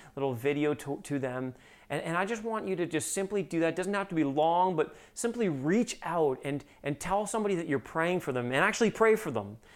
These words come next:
Maybe even pray for them over the phone. Send them an encouraging note, a scripture that just blesses them and reminds them that you're thankful for them as a part of this family of God.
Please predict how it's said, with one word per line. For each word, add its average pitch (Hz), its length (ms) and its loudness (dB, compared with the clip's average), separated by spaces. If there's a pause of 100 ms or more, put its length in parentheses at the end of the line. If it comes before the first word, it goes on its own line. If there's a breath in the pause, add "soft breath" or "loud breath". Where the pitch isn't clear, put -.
(100)
Maybe 196 240 4
even 208 160 2
pray 214 220 4
for 202 100 0
them 196 100 2
over 185 160 2
the 165 80 0
phone. 139 640 -2 (880 soft breath)
Send 214 260 0
them 226 80 4
an 202 80 4
encouraging 214 600 2
note, 180 280 4
a - 40 4
scripture 190 800 0 (280 loud breath)
that 160 120 0
just 202 300 -4 (340 loud breath)
blesses 175 680 0
them 156 160 4
and 151 120 0
reminds 175 380 2
them 214 60 -2
that 196 80 -2
you're 156 120 2
thankful 202 520 -4
for 185 240 -2
them 156 440 0 (280 loud breath)
as 139 120 0
a 139 60 -2
part 175 240 2
of 175 80 0
this 165 140 -2
family 151 400 -2
of 113 120 -4
God. 110 440 -2